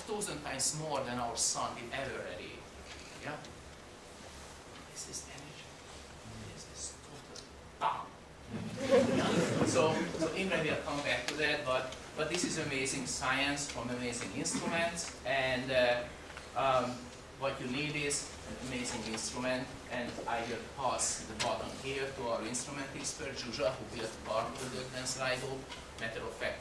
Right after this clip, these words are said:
other observatories worldwide. Her stuff is on three continents, and I think, uh, it is, uh, it is a wonderful machine, measuring one millionth of a cent on the U S national debt.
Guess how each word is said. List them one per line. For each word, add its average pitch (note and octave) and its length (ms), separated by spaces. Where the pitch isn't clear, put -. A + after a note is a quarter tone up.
other G#2+ 260
observatories - 840
worldwide. B2 500
Her B2 80
stuff - 400
is - 120
on - 80
three B2+ 160
continents, C3 680
and A2 160
I G2+ 80
think, G#2+ 400
uh, G2+ 240
it - 180
is, G#2 300
uh, G2+ 260
it G#2+ 120
is - 140
a G#2 100
wonderful G2 640
machine, C#3 480
measuring G#2+ 520
one B2 200
millionth G#2+ 320
of - 160
a - 40
cent - 360
on - 320
the F#2+ 160
U G#2 80
S - 240
national - 380
debt. - 160